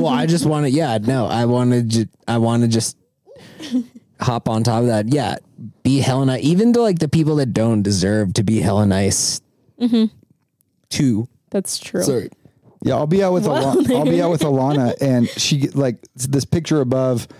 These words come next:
Speaker 3: our thing today, someone painted for her at her headlining show this weekend,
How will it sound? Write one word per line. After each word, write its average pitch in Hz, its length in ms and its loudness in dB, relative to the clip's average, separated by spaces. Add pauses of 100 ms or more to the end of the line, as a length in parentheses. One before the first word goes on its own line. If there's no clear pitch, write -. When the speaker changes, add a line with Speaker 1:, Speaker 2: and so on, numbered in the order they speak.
(760)
Speaker 3:
our 107 160 2
thing 131 260 0
today, 117 260 0
someone 120 300 0
painted 123 360 0
for 110 420 0 (140)
her 110 120 2
at - 80 -4
her 113 140 0
headlining 113 440 2
show 117 160 0
this 104 180 0
weekend, 117 400 0